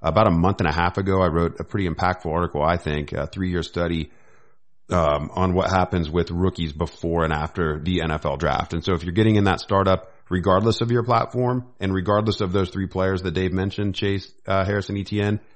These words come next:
it does make sense to draft a lot of rookies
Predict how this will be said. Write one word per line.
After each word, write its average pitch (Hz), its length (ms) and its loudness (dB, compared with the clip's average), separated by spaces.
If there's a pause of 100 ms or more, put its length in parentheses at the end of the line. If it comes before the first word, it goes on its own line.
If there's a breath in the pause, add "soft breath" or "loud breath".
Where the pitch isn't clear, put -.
(180)
it 95 160 -4
does 101 260 2
make 95 220 2
sense 95 260 -2
to 82 100 -4
draft 85 320 2
a 80 40 0
lot 76 260 2
of 85 200 -2 (260)
rookies 98 500 -2